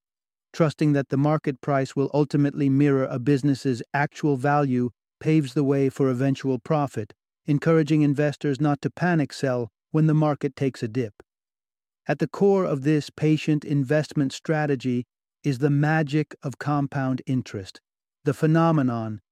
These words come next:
where earnings on an investment generate their own earnings. Renowned physicist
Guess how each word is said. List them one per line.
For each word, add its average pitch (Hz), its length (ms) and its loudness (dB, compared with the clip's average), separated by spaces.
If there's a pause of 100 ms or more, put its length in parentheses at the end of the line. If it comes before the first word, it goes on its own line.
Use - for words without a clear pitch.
(160)
where 143 260 0
earnings 165 560 2
on 160 200 0
an 170 100 2
investment 143 680 -2 (400)
generate 135 540 0 (120)
their 139 240 -4
own 135 360 0
earnings. 107 560 -6 (1600)
Renowned 220 460 2
physicist 165 640 -2